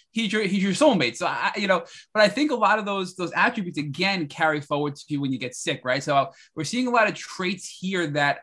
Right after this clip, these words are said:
you had before getting sick that I think have resulted in you being successful in your healing journey. So I don't wanna lose sight of that. But just to zoom out for a second here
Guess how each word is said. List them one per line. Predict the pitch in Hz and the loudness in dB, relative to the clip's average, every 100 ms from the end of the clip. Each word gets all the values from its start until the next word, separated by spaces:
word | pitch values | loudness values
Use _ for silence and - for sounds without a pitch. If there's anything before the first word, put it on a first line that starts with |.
| _ | _
you | 156 | -8
had | 143 170 160 175 160 | -8 -4 0 2 0
before | 143 - 190 214 | -10 -8 -4 -4
getting | 170 143 135 | -2 -2 -4
sick | - 143 147 | -6 -8 -2
that | 135 | -2
I | |
think | 135 170 156 | -2 -6 -6
have | 156 | -6
resulted | 143 151 147 143 | -4 -4 -4 -2
in | 139 | -2
you | |
being | 135 127 | -2 -4
successful | 123 131 - 151 - 135 | -6 -10 -6 -6 -6 -10
in | 127 | -8
your | 120 | -8
healing | 120 160 147 | -6 -2 -2
journey. | 131 110 | -2 -8
So | 110 | -4
I | 143 | -2
don't | 208 | 0
wanna | 185 | -2
lose | 156 - | -4 -4
sight | 147 127 | -4 -4
of | 120 | -4
that. | 117 98 _ - - - | -4 -4 _ -20 -20 -10
But | 151 | -6
just | 254 | -4
to | 311 190 | -2 -2
zoom | 208 190 | 0 2
out | 180 | 0
for | - | -2
a | 147 | -6
second | 143 135 127 | -6 -6 -8
here | 131 117 | -4 -4